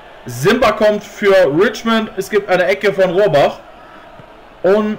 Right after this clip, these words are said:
Vasconcelos kommt für Branko. <laughs> Meine Güte, was ein Name.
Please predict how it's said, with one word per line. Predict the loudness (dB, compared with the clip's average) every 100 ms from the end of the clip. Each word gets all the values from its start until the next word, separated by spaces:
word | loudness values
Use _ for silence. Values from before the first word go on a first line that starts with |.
| -10
Vasconcelos | -6 -4 -6 -10 0 0 2 2 4 4 2
kommt | 0 0 -2
für | -2 2 4 2
Branko. | 0 -2 -2 0 0 0 2
<laughs> |
Meine | 0 2 2
Güte, | 0 -2 -2
was | -2 0
ein | 0
Name. | 2 2 4 2 0